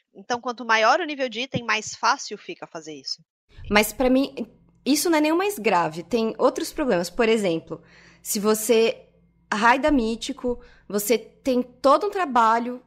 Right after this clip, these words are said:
Speaker 2: pra fazer a tua progressão no mítico, matar os boss,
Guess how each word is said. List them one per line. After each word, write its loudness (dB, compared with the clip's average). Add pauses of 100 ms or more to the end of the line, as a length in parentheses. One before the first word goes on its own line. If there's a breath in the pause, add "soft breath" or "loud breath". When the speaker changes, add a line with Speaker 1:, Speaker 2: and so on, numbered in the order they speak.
Speaker 2:
pra 0
fazer -2
a 0
tua -6
progressão -2
no 0
mítico, -4
matar 0
os -2
boss, 2